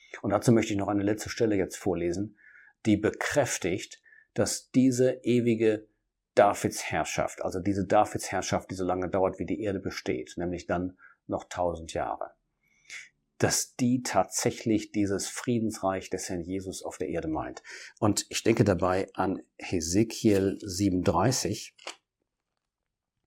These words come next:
Und da wird nochmal ganz klar, was gemeint ist. Es heißt in Vers vierundzwanzig, „Mein Knecht David wird König über sie sein.“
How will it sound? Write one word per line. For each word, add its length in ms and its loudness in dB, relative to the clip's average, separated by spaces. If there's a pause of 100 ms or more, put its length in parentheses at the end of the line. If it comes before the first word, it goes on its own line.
(1300)
Und 300 2
da 100 6
wird 120 4
nochmal 280 10
ganz 380 10
klar, 460 10
was 200 6
gemeint 460 8
ist. 440 0 (1080)
Es 260 2
heißt 500 6
in 320 6
Vers 340 2
vierundzwanzig, 1040 6
„Mein 340 10
Knecht 380 2
David 420 2
wird 200 0
König 360 8
über 200 -2
sie 140 -6
sein.“ 380 -6